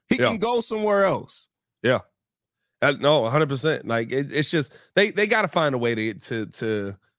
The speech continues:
Speaker 2: you have to make a decision at this point. We're now, what, ten games into the season,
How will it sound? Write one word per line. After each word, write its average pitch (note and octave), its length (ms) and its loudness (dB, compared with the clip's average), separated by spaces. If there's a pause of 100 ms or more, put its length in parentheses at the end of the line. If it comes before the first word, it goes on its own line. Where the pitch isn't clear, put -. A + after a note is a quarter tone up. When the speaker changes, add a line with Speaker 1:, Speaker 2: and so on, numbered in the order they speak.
(1300)
Speaker 2:
you F#3+ 260 6
have A3 260 2
to F#3 80 0
make E3 200 2
a C#3 40 -2
decision A#2 420 -6
at G#2 120 -10
this G2 120 -10
point. - 320 -16
We're D#3+ 200 2
now, E3 240 2
what, B2+ 260 -4
ten D3 220 -2
games C#3+ 340 -2
into C#3+ 240 -4
the C3+ 80 -4
season, C3+ 580 -4